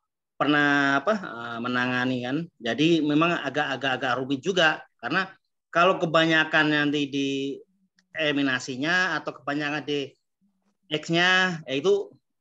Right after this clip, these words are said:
nanti penyakit yang satunya berat, yang satunya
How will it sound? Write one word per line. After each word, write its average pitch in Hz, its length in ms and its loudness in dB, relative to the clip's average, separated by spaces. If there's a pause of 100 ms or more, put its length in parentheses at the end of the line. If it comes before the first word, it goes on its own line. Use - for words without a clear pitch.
(120)
nanti 160 400 -4
penyakit 165 560 -2
yang 143 160 -6
satunya 170 640 0
berat, 175 400 2
yang 156 160 -6
satunya 165 560 -6